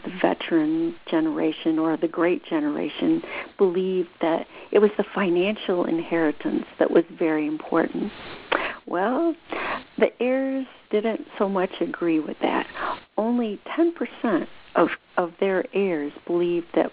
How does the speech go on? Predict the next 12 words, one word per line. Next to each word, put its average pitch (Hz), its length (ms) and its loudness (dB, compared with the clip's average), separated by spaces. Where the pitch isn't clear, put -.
finan-, 165 380 0
passing 180 360 2
on 170 120 2
the 165 80 0
financial 160 580 0
inheritance 170 720 0
was 175 120 6
the 180 60 -2
most 170 360 2
important 180 640 0
thing. 233 220 2
Instead, 247 720 0